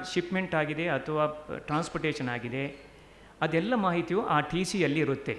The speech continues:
ನಾಳೆ ಏನಾದರೂ ಸಮಸ್ಯೆ, ಕ್ವಾಲಿಟಿಯ ಸಮಸ್ಯೆ ಬಂತು ಅಂದರೆ ಆ ದಾಖಲಾತಿಯನ್ನು ಹಿಡ್ಕೊಂಡು ನಾವು ಮೂಲ ಹುಡುಕ್ತೀವಿ, ಎಲ್ಲಿ ಏನು ತಪ್ಪಾಗಿರ್ಬೋದು ಅಂತ ನೋಡಿಕೊಂಡು ಅದಕ್ಕೆ ಸರಿಕ್ರಮ ಮತ್ತು ಬರದಂತೆ ಮುನ್ನೆಚ್ಚರಿಕೆಯನ್ನು ತಗೊಳ್ಳಿಕ್ಕೆ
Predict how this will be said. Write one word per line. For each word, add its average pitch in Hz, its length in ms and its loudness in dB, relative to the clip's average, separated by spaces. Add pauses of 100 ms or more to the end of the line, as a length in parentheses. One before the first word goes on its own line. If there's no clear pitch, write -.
(160)
ನಾಳೆ 165 280 4
ಏನಾದರೂ 226 480 6 (540)
ಸಮಸ್ಯೆ, 196 380 2
ಕ್ವಾಲಿಟಿಯ 180 580 0
ಸಮಸ್ಯೆ 170 420 -2
ಬಂತು 160 280 0
ಅಂದರೆ 151 460 0 (520)
ಆ 202 340 8
ದಾಖಲಾತಿಯನ್ನು 165 960 2
ಹಿಡ್ಕೊಂಡು 151 760 0
ನಾವು 151 260 2
ಮೂಲ 175 300 4
ಹುಡುಕ್ತೀವಿ, 160 600 2 (180)
ಎಲ್ಲಿ 160 480 0
ಏನು 170 180 2
ತಪ್ಪಾಗಿರ್ಬೋದು 143 720 2
ಅಂತ 135 200 -2
ನೋಡಿಕೊಂಡು 175 540 0
ಅದಕ್ಕೆ 156 280 -2
ಸರಿಕ್ರಮ 160 520 0
ಮತ್ತು 185 320 -2 (680)
ಬರದಂತೆ 190 520 6
ಮುನ್ನೆಚ್ಚರಿಕೆಯನ್ನು 180 800 2
ತಗೊಳ್ಳಿಕ್ಕೆ 139 600 0